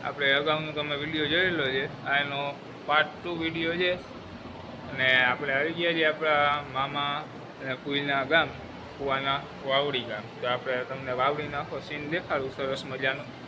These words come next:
તો આપણે આવી ગયા છીએ આપણા ફુઈના ઘરે, પહેલે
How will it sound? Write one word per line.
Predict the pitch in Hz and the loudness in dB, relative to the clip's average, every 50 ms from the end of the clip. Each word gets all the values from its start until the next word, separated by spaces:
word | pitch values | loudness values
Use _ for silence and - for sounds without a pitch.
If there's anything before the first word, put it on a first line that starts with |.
| - - - - - | -14 -16 -14 -8 -4
તો | 120 | -4
આપણે | 127 123 - 135 127 | -4 -2 0 4 4
આવી | 131 143 156 160 | 4 4 4 2
ગયા | 156 165 160 | -2 -2 0
છીએ | 156 151 | 0 0
આપણા | 147 147 147 135 | 0 0 -2 -2
ફુઈના | 139 - 147 143 147 143 135 131 | -2 -4 -6 -6 0 2 2 2
ઘરે, | 135 156 156 165 147 123 | 2 2 0 0 -2 -2
પહેલે | 123 127 127 123 135 151 | -2 -2 -2 0 -2 -2